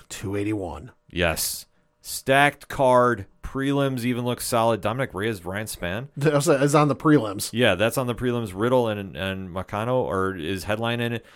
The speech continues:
Speaker 2: So there is some very, very solid fights before you even get there. Uh, Molly McCann is fighting,
Speaker 1: Yeah,
Speaker 2: too.
Speaker 1: yeah.
Speaker 2: So definitely it's gonna be something worth watching the prelims for, but we are gonna break down the main card because,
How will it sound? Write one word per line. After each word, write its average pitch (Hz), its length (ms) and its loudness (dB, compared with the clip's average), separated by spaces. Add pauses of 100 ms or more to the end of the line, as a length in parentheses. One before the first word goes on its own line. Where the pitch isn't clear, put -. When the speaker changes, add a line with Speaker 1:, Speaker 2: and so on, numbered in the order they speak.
(120)
Speaker 2:
So 160 320 2
there 185 300 0
is 175 160 0
some 151 160 -2
very, 147 360 2
very 131 280 2
solid 120 460 2
fights 101 400 -2
before 110 320 -4
you 107 80 0
even 101 140 -4
get 101 160 -4
there. 82 280 -2
Uh, 92 140 2
Molly 110 280 0
McCann 127 460 -2
is 156 140 -2
fighting, 170 420 -2
Speaker 1:
Yeah, 127 520 4
Speaker 2:
too. 107 80 -10
Speaker 1:
yeah. 123 280 0 (100)
Speaker 2:
So 123 520 2
definitely 220 600 0
it's 180 120 -4
gonna 175 160 -2
be 156 60 -2
something 165 240 -2
worth 151 200 0
watching 139 360 -2
the 131 80 -4
prelims 131 520 0
for, 131 280 2
but 110 180 -2
we 135 160 0
are 151 80 0
gonna 143 160 0
break 131 260 -2
down 123 220 -2
the 101 80 -2
main 120 460 -4
card 170 580 2 (380)
because, 110 640 0